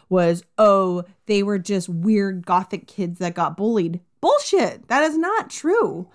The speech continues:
I get the two mixed up, but one was severely depressed and was a loner, and the other one was popular. Like, he played sports. They hung out. They went to the prom the week before Columbine.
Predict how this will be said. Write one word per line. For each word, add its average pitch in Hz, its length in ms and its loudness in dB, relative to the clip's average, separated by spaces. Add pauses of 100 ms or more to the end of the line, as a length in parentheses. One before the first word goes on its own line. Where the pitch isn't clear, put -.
(100)
I 202 100 -2
get 262 160 -2
the 262 80 -4
two 220 220 -2
mixed 185 300 -2
up, 170 220 -6
but 196 100 0
one 214 320 2
was 330 200 -2
severely 185 580 0
depressed 160 840 -8 (460)
and 180 180 0
was 175 200 0
a 208 60 2
loner, 240 720 0
and 214 160 4
the 214 100 -2
other 233 180 0
one 453 180 0
was 311 120 -2
popular. 220 520 -4
Like, 175 140 -6
he 233 140 -2
played 247 360 -2
sports. - 560 -6 (180)
They 240 140 2
hung 269 260 0
out. 254 260 2
They 247 120 4
went 349 220 0
to 370 140 -2
the 311 100 0
prom 208 640 0
the 180 100 0
week 214 260 -2
before 208 420 0
Columbine. 208 800 -2